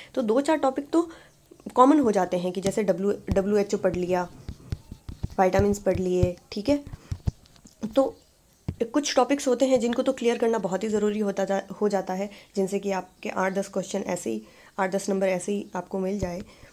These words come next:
हालांकि पढ़ना पड़ता है उसके लिए भी। Vitamin के की कमी से क्या होता है? ठीक है, Vitamin के की कमी से आपको कौन सा रोग होगा? Vitamin के की कमी से रक्त संचरण में समस्या होगी, आपको blood circulation में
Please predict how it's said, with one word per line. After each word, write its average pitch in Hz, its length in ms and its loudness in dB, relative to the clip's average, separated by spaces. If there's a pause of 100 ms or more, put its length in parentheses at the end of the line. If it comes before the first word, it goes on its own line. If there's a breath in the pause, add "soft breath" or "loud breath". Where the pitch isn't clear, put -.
(720 loud breath)
हालांकि 180 320 -6
पढ़ना 185 240 -6
पड़ता 170 300 0
है 165 60 -12
उसके - 200 -6
लिए 160 160 -6
भी। 226 220 -8 (520 loud breath)
Vitamin 208 320 2
के 277 320 2
की 294 140 2
कमी 208 200 2
से 214 120 -4
क्या 202 160 -2
होता 165 240 -6
है? - 360 -14 (260)
ठीक 214 120 -10
है, 196 80 -4
Vitamin 208 320 -2
के 226 200 -4
की 240 120 -4
कमी 208 180 -2
से 208 100 -6
आपको 202 180 -10
कौन 190 180 -4
सा 196 100 -6
रोग 185 140 -6
होगा? 175 240 -8 (340 loud breath)
Vitamin 202 320 -2
के 214 160 -2
की 214 120 -12
कमी 190 180 -4
से 262 160 -4
रक्त 208 260 -4
संचरण 190 340 -4
में 233 100 -4
समस्या 190 360 -6
होगी, 180 140 -8
आपको 185 260 -6
blood 196 220 -2
circulation 185 500 -6
में 277 120 -6